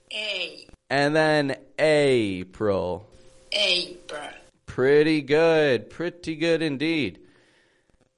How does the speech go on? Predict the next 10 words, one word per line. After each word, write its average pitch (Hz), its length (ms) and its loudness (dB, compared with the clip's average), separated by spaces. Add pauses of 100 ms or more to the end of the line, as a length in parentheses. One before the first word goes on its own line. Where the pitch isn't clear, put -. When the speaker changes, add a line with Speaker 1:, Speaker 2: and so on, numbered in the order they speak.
Speaker 2:
And 226 400 0
you, 202 600 -2
if 151 180 -4
I 247 160 -4
could 170 160 -2
hear 196 340 0
from 175 260 -2
you 175 440 2
the 147 180 0
word 156 680 4